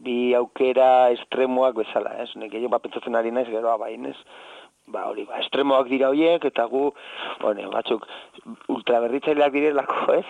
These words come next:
E, e, ba, hori, e, aldugu, ka-, alduguren kasuan, edo, eta besteak, ba, belako, ba, ez da, ba, ez, estabilitatea, eta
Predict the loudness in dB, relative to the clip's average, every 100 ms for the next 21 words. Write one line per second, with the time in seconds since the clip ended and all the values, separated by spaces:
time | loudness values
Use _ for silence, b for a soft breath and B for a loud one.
0 | -4 -6 -8 -12 -12 -12 -10 -10 -12 -16
1 | -16 -14 -16 -16 -10 -6 -4 -2 0 2
2 | 2 2 0 -4 -2 0 -2 -2 -2 -2
3 | -2 0 0 2 0 0 -2 -2 0 2
4 | 4 4 2 2 2 0 0 -2 -2 -4
5 | -8 -8 -6 -6 -8 -14 -8 -6 -6 -6
6 | -6 -2 -2 0 -2 -4 -6